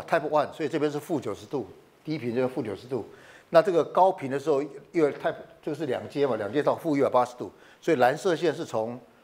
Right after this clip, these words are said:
负九十度一路走走走走走走走到负一百八十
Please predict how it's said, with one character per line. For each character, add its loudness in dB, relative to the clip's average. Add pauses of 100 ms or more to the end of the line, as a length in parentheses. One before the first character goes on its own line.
(120)
负 -2
九 2
十 -8
度 2
一 -4
路 4
走 2
走 2
走 2
走 0
走 2
走 -4
走 -4
到 6
负 -4 (420)
一 -2
百 4
八 4
十 -6